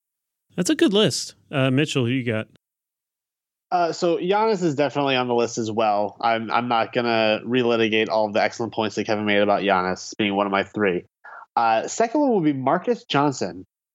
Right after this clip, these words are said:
Speaker 2: Uh, he was
Speaker 1: Okay.
Speaker 2: a big, big, great player for the team back in the day, back in the eighties. Uh, currently, uh, does commentary now for the team. He's usually paired up with Gus Johnson.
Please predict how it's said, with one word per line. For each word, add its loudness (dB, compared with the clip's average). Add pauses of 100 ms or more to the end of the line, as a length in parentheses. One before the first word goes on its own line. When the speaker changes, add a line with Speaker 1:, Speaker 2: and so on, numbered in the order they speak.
(400)
Speaker 2:
Uh, 2
he 0
was 2
Speaker 1:
Okay. 0
Speaker 2:
a -8 (260)
big, 0
big, 0
great 0
player 2
for -4
the -2
team -2
back 0
in -8
the -4
day, 2
back 2
in -8
the -2
eighties. 2
Uh, 2
currently, 0
uh, 2
does 0
commentary 2
now 2
for -2
the 0
team. -2
He's 2
usually 2
paired 0
up -2
with -4
Gus -2
Johnson. -2